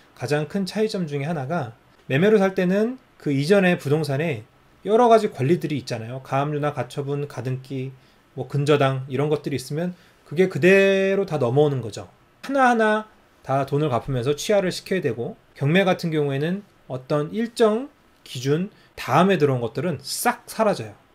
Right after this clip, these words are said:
그래서 낙찰을 받으면은 빨간 줄이 다 가면서 깔끔한 등기 권리증을 내가 받아올 수 있는 거죠. 이렇게 경매에서 기준점이 되는 것을 말소 기준 등기라고 해요.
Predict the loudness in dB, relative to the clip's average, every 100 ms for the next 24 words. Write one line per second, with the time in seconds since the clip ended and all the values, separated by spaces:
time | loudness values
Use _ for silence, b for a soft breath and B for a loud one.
0 | _ -4 0 2 4 4 2 0 0 0
1 | -2 B B B 2 4 4 2 2 0
2 | 0 -2 -2 2 2 2 0 -6 _ _
3 | _ -2 0 2 2 2 0 -4 -2 -4
4 | -2 -4 -4 -4 -4 -4 -6 -8 -6 -6
5 | -6 -8 -10 -12 -18 -20 _ _ -4 0
6 | 0 2 2 2 2 -2 -2 -2 0 2
7 | 2 0 -2 -4 -2 -2 -2 -4 -6 -6
8 | -6 -2 -2 -4 -8 -8 -8 -6 -6 -6
9 | -4 -4 -4 -8 -10 -12